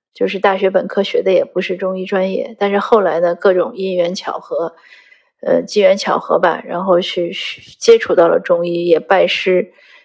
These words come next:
有些是跟着师傅，有些是怎么样，去，去得到了一些真传，呃，也很神奇，他们有他们的理论和观点。那所以呢，我说这个例子就是想说，这个条条大路通罗马，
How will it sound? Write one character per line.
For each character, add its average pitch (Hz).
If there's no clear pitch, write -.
有 -
些 190
是 175
跟 190
着 180
师 196
傅， 196
有 -
些 185
是 185
怎 -
么 165
样， 170
去， -
去 -
得 180
到 190
了 180
一 180
些 185
真 208
传， -
呃， 180
也 196
很 247
神 175
奇， 170
他 190
们 190
有 170
他 180
们 185
的 170
理 165
论 185
和 180
观 190
点。 170
那 240
所 240
以 240
呢， 185
我 190
说 254
这 254
个 233
例 254
子 190
就 190
是 190
想 170
说， 196
这 196
个 185
条 196
条 220
大 196
路 185
通 202
罗 185
马， 202